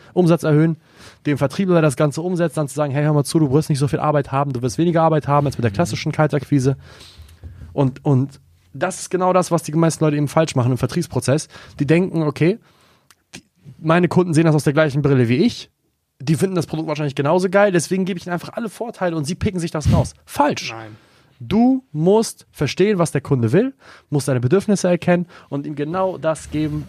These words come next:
Speaker 1: was er braucht bezüglich seiner Bedürfnisse.
Speaker 2: Ganz genau. Ja.
Speaker 1: Ja, ich habe mir jetzt den Mund fusselig geredet. Möchtest du noch was dazu sagen?
Speaker 2: Ich denke, damit ist vieles gesagt. Du hast den, äh, den Bogen oder die Brücke sehr gut zu unserem,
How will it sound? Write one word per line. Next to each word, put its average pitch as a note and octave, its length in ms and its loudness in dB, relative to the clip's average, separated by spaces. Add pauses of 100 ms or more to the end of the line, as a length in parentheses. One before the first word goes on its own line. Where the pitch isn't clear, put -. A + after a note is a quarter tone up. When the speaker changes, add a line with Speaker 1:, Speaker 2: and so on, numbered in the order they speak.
Speaker 1:
was A#2 360 0
er A2 140 -2
braucht B2 500 2
bezüglich B2 380 -4
seiner A#2 120 2
Bedürfnisse. G#2 500 -4 (1600)
Speaker 2:
Ganz A2 240 -8
genau. C3 320 4 (680)
Ja. F3 220 0 (640)
Speaker 1:
Ja, B2 160 2 (160)
ich A2+ 60 -10
habe C#3 60 -2
mir C#3+ 60 -2
jetzt B2+ 120 -4
den A#2 80 -4
Mund E3 140 0
fusselig F#3 360 0
geredet. D#3+ 400 2
Möchtest A#2+ 180 0
du E3 40 2
noch D#3+ 80 4
was D3+ 80 0
dazu D3 200 -6
sagen? B2 220 -2 (680)
Speaker 2:
Ich - 80 -20
denke, C3 260 2
damit B2 240 4
ist A2+ 140 -4
vieles B2+ 220 -2
gesagt. B2+ 680 0
Du B2 80 -2
hast A#2+ 180 -2
den, A#2+ 220 0 (100)
äh, A#2 720 -2
den A#2 220 0
Bogen B2+ 260 4
oder A#2 120 2
die A2+ 100 0
Brücke C3 340 0
sehr B2 180 2
gut A#2+ 140 -2
zu - 140 -2
unserem, A2+ 460 0